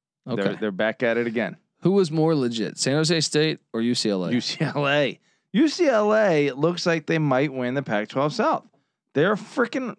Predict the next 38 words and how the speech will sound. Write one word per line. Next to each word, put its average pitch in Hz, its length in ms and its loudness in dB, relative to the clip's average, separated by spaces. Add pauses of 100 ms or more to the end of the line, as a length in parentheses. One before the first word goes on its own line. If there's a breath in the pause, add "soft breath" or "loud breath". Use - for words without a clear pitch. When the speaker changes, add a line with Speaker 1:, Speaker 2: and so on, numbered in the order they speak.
(100)
Speaker 1:
really 180 280 2
good. 247 340 0 (240)
Speaker 2:
Yeah. 85 260 -4 (440)
Speaker 1:
They 123 100 2
have 143 140 0
a 165 60 0
quarterback. 214 600 0 (440)
They 107 100 -2
have 135 180 0
a 165 60 2
running 185 280 0
back. 196 280 -2 (200)
They're 104 100 -8
stout 143 400 0
across 165 340 0
the, 139 280 -2
the 117 100 -2
front. 170 420 0 (400)
You 123 100 0
know, 147 240 0 (140)
they 127 100 -2
got 127 180 0
playmakers. 175 680 -2 (320)
I - 80 2
didn't 151 200 0
catch 151 360 -2
a 120 100 -2
ton 139 200 0
of, 131 120 -4
obviously 139 400 0
the 127 100 0
receivers, 127 460 0
they - 960 -10
only 139 160 0
had 131 100 2
a 117 60 2
hundred 123 240 -2
forty-eight 123 420 0